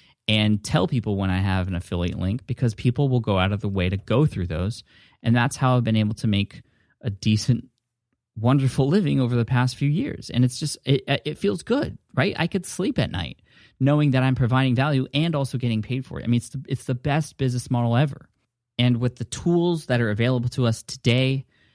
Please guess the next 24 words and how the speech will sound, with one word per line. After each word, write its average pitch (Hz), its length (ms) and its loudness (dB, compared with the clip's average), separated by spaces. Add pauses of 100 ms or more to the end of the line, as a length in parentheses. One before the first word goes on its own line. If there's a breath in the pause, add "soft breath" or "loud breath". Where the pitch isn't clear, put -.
(160)
we 107 200 -2
are 98 100 2
more 113 420 4
able 110 480 0 (280)
to, 104 360 -4 (500)
more 117 300 0
than 104 200 0 (240)
ever 147 280 2
in 120 60 4
history, 98 540 -2 (580)
be 107 80 0
able 95 160 -2
to 95 60 -2
help 95 260 -8
people. - 360 -18 (720)
Again, 104 440 -4 (260)
your 110 320 0
earnings 131 420 4
are 113 220 0
a 104 40 2
byproduct 107 720 0
of - 80 -14
how 135 320 -2
well 107 480 2